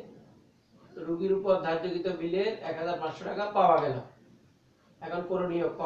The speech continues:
নগদ চিকিৎসা সরঞ্জাম ক্রয়ের একটি চালান তৈরি করা।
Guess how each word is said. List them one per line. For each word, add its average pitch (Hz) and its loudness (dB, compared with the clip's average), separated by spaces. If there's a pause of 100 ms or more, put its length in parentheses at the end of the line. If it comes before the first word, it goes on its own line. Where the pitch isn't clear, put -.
(840)
নগদ 175 4
চিকিৎসা 170 -6
সরঞ্জাম 185 2 (100)
ক্রয়ের 165 2
একটি 190 0
চালান 170 0
তৈরি 165 -2
করা। 151 2